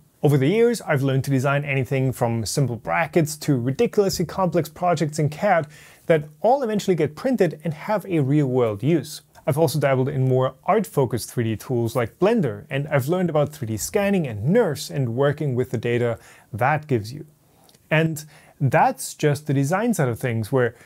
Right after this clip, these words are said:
just by exploring what's there, you've naturally got so many contact points with adjacent tools and skills to what you're already doing.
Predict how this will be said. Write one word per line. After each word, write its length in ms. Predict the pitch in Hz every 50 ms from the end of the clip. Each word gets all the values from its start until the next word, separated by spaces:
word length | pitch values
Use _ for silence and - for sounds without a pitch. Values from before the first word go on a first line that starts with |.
| - _ _ _ _ -
just 340 | - 170 170 170 151 - -
by 140 | 165 151
exploring 480 | 147 143 151 - - 160 156 156 151 135
what's 240 | 117 110 - - -
there, 200 | - 240 240 233
you've 280 | 196 175 175 160 147
naturally 480 | 170 175 165 156 170 156 - 185 175 160
got 180 | 147 139 113 -
so 220 | - - 165 175
many 180 | 180 180 165 151
contact 480 | 151 - - 185 190 - 165 147 151
points 320 | - - 147 139 123 - -
with 200 | 135 131 - - - - - _ _ _
adjacent 580 | 151 131 - - 208 254 240 - - 156 143 151
tools 320 | - - 262 269 254 175
and 160 | 123 110 107 -
skills 560 | - - - 254 233 190 160 147 127 - - - - - - - _ _ _ -
to 140 | - 214
what 320 | 196 156 147 180 180 170 -
you're 160 | 170 151 156
already 420 | 170 147 139 131 120 110 107 104
doing. 360 | 101 - 175 170 127 101 104